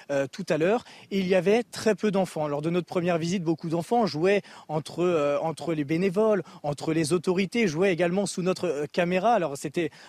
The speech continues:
assez émouvant, évidemment, mais là, aujourd'hui, que quelques enfants isolés jouaient avec des, des cailloux, des petites branches par terre. Mais, euh, cela a beaucoup changé par rapport à il y a deux jours, depuis, effectivement, les, les décisions de l'ofpra qui sont tombées.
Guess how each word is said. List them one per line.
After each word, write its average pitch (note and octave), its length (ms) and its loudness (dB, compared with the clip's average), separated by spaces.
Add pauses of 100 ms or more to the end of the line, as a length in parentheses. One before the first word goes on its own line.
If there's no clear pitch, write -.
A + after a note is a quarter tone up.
assez D#3 240 0
émouvant, E3 500 2
évidemment, D#3+ 400 0
mais G3 140 4
là, G#3+ 200 4
aujourd'hui, F3 500 -2 (280)
que - 80 -4
quelques G#3+ 520 0
enfants G#3+ 460 0
isolés G3 600 0
jouaient F3 240 0
avec F3 240 0
des, E3 240 -2
des D#3+ 80 -4
cailloux, F3 400 -4
des D#3 100 -2
petites D3 220 -12
branches D#3+ 240 -4
par - 180 -6
terre. G#3+ 200 -2 (300)
Mais, F#3 220 2
euh, E3 220 2
cela G3 300 2
a F3 40 0
beaucoup F3+ 240 -2
changé G3+ 300 0
par D#3 160 0
rapport E3 240 -2
à F#3 80 0
il E3 60 -4
y F3 80 0
a F3 40 0
deux D#3 120 -2
jours, F3+ 180 -4
depuis, E3 320 -6
effectivement, D#3+ 400 -8
les, D3+ 180 -4 (200)
les D3 100 -4
décisions D3+ 320 -4
de D3+ 40 -4
l'ofpra D#3 280 -2
qui D#3+ 100 -10
sont C#3+ 160 -8
tombées. A#2 320 -12